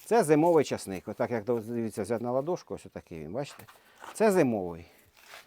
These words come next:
Це ось о, цибулька золотиста, ось отака.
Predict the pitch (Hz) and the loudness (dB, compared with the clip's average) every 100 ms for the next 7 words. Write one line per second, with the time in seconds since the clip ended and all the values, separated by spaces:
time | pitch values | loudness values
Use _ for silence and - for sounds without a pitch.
0 | - - - - - - _ - 196 254 | -20 -20 -20 -20 -20 -20 _ 2 8 10
1 | 240 165 143 120 - - 254 175 170 131 | 10 10 6 6 -2 4 4 8 8 8
2 | - 107 98 - _ _ - - - - | 6 2 2 -12 _ _ -20 -20 -20 -20
3 | - - 113 135 196 202 147 120 - 117 | -20 -14 4 10 10 10 8 4 4 -4
4 | 101 - 123 147 143 135 117 | -6 -4 -2 0 2 2 2